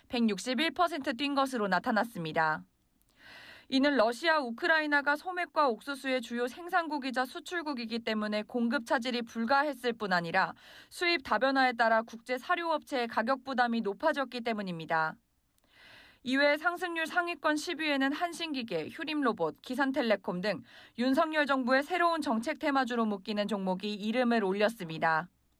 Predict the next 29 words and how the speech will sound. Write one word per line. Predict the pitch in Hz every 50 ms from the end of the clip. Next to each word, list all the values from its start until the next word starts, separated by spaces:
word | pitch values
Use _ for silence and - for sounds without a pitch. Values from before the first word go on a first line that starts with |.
| _ _ _ _ _ - - - - - - - - - - -
반면 | - 262 262 285 294 277
엔데믹 | 240 214 226 240 330 320 330 339
시대를 | - - 311 262 302 294 294 285
맞이하며 | 269 262 247 226 247 247 240 233 240 254 247
제약, | 233 - 233 226 240 262 269 -
바이오 | - 247 214 214 226 220 214
등 | 190 247 247 262
코로나 | 254 - 359 349 349 339 330 320
일구 | 311 302 269 285 269
관련주로 | - - 214 226 262 269 269 254 269 262 254 233
묶였던 | 226 220 226 220 208 220 - 208 202
업종의 | 185 180 - - 220 208 208 202 185 180
약세가 | 175 175 180 - 277 269 240 254 233
눈에 | 190 185 185 190 196 196
띄었습니다. | 190 - 254 247 262 254 - 185 175 165 151 165 160 156 156 165 - _ _ _ _ _ _ _ _ _ _ _ _
같은 | - - 240 233 330 302
기간 | 302 302 294 285 269
주가가 | - 262 233 285 294 285 294 285
가장 | - - 247 226 226 285 294 302
많이 | 294 285 277 269
내린 | 254 262 247 254 240 226
종목은 | 240 233 226 226 226 226 254 254 262
코로나 | - - 349 349 339 330 320 302
일구 | 294 269 294 277
방호복 | 226 - 233 220 226 262 294 294 277 269 269 233
제조 | - 247 226 233 226
기업 | 226 220 214 220 226 226
티티씨 | - 339 - - 359 339 - - 302 226
디펜스로 | 247 226 233 - 233 214 220 220 190 185 202 180 -